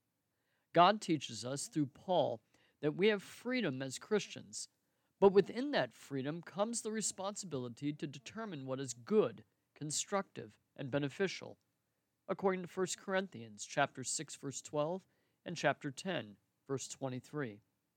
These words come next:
What helps me keep a good perspective on how I use my freedom is to remember I don't have a right to be free. Freedom was fought for, sacrificed for, and a high price was paid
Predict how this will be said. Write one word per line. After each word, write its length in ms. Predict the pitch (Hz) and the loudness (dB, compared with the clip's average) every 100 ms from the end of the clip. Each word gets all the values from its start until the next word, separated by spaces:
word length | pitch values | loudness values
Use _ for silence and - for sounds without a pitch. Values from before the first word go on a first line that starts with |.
| _ _ _ _ _ _ _ _ | _ _ _ _ _ _ _ _
What 240 | - 170 - | 4 4 4
helps 480 | - 202 190 180 131 | -2 0 0 -4 -4
me 200 | 143 135 | -2 -2
keep 360 | - 175 170 - | -6 -8 -8 -4
a 120 | 135 | -4
good 320 | 123 170 190 | 2 4 4
perspective 760 | - 165 - - 135 - 120 131 | 0 -6 -2 0 0 -2 -8 -4
on 140 | 143 | -4
how 240 | 135 175 180 | -4 0 0
I 100 | 165 | 0
use 360 | 160 202 240 | -2 -6 -6
my 200 | 147 123 | -6 -8
freedom 420 | - 127 120 131 156 _ _ _ - | -8 -12 -10 -12 -14 _ _ _ -4
is 140 | 185 | -4
to 100 | - | 0
remember 580 | 214 202 208 240 180 151 | 0 2 0 0 0 0
I 120 | - 156 | 0 -2
don't 380 | 139 196 240 | 0 -2 -2
have 280 | 135 170 165 - | -4 -2 -2 -4
a 60 | 131 | -6
right 640 | 123 160 220 147 - - _ _ _ | -6 -2 0 0 -6 -18 _ _ _
to 80 | - | -8
be 160 | 135 123 | -6 -6
free. 420 | - 123 101 - _ _ _ _ _ _ | -8 -10 -10 -16 _ _ _ _ _ _
Freedom 400 | - 156 165 190 | -2 6 6 6
was 180 | 190 180 | 0 -4
fought 360 | - 202 208 - | 0 4 4 2
for, 340 | - 117 113 _ | -14 -14 -14 _
sacrificed 840 | - - 202 208 139 127 113 117 - | -4 4 4 4 -4 -6 -6 -8 -14
for, 300 | 120 123 - _ _ | -10 -8 -10 _ _
and 100 | 147 | 0
a 40 | 127 | 0
high 220 | 151 220 | 0 -2
price 460 | - - 190 180 - | -2 -2 -2 -2 -6
was 140 | 131 | -12
paid 460 | - 202 156 127 | -10 -4 -4 -4